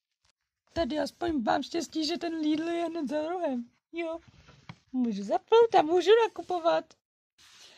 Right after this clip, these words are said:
Hele, co je novýho v Kauflandu? Proč pořád Kaufland?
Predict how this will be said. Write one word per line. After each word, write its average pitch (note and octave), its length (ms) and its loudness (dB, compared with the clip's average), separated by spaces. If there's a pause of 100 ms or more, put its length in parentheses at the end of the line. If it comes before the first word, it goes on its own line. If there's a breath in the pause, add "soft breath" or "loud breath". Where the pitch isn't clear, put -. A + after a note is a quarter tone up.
(100)
Hele, A4 520 6
co A#4 120 4
je B4+ 260 6
novýho A4 240 2
v - 40 -12
Kauflandu? F#4+ 680 -2 (840 loud breath)
Proč - 180 -12
pořád D#4+ 320 0
Kaufland? E4 680 -4